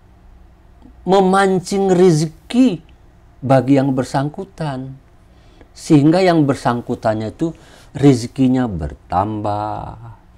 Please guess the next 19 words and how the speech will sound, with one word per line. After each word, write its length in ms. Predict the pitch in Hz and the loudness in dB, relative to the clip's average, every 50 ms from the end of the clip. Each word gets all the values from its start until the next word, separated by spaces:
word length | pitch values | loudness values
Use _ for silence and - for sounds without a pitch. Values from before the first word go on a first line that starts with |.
| - - - - - - - _ | -20 -20 -20 -20 -20 -20 -18 _
pergaulannya 920 | - 135 131 120 107 117 110 110 113 113 113 113 117 113 117 117 117 117 113 | -2 0 0 0 0 0 2 2 2 0 0 2 2 2 2 0 -2 -4 -4
menjadi 640 | 113 117 113 113 104 101 98 92 87 85 85 78 | -4 -4 -4 -4 -4 -4 -4 -4 -4 -6 -6 -6
luas, 1120 | 76 82 101 117 120 120 117 110 107 107 104 104 107 104 - - - 107 - - - - - - - - - - - - - | -6 -6 -4 -4 -4 -2 0 0 0 0 0 -2 -4 -6 -8 -8 -8 -10 -10 -14 -20 -20 -20 -20 -20 -20 -20 -20 -20 -4 -2
penilaian 640 | 131 127 127 123 123 117 113 113 113 120 110 113 113 | 0 2 4 2 2 2 2 2 2 2 0 0 0
dari 180 | 110 110 120 | -2 -2 -2
masyarakat 880 | 113 113 113 113 - - 110 113 113 113 - - - 127 123 - - - | -4 -4 -6 -6 -4 -4 -2 -2 -2 -2 -2 -4 -6 -6 -6 -6 -12 -10
terhadap 400 | 120 113 110 110 113 117 110 - | -4 -2 -2 -2 -2 -2 -4 -4
dia 240 | 135 127 120 120 117 | -2 -2 -2 -2 -2
menjadi 460 | 117 110 107 98 90 85 76 82 78 | -4 -4 -6 -6 -6 -6 -6 -8 -10
positif. 960 | 76 - 92 90 87 - - 123 117 - - - _ - 110 107 107 110 110 113 - _ _ _ _ _ _ - - _ _ _ _ - - - _ - | -10 -10 -12 -12 -10 -10 -10 -10 -10 -10 -18 -18 _ -12 -10 -8 -10 -10 -12 -16 -20 _ _ _ _ _ _ -20 -20 _ _ _ _ -20 -20 -20 _ -10
Jadi 340 | 92 87 90 82 85 104 143 | -8 -8 -6 -6 -2 -2 -2
berkat 800 | 151 110 95 101 80 76 - _ - - _ _ - 208 - - - - - - _ _ | -2 0 -4 -4 -6 -6 -12 _ -20 -20 _ _ -8 -8 -8 -8 -20 -20 -20 -20 _ _
baik 640 | - 101 92 90 92 80 80 95 123 175 240 240 - - - - | -10 -6 -4 -4 -4 -4 -4 -6 -4 -4 -4 -6 -8 -14 -20 -12
bagi 460 | - 123 107 95 85 80 82 95 90 85 | -8 -4 -4 -4 -4 -6 -8 -8 -8 -6
yang 160 | 78 76 73 | -6 -8 -8
makan 640 | 73 69 65 60 62 - _ - - 156 190 247 254 - _ - _ - - _ - | -8 -8 -10 -12 -14 -18 _ -10 -8 -8 -8 -8 -12 -14 _ -20 _ -20 -20 _ -10
maupun 800 | - 180 180 170 170 165 160 - - _ - 294 294 294 285 - - _ - | -6 -4 -2 -2 -2 -2 -4 -10 -14 _ -4 -2 -2 -2 -6 -8 -20 _ -2
yang 260 | 151 151 147 127 127 | 0 0 2 0 -2
memberi. 840 | 123 110 92 80 73 73 71 64 65 69 76 87 85 80 76 78 76 | -6 -6 -8 -8 -8 -10 -10 -10 -12 -14 -14 -14 -16 -16 -16 -18 -20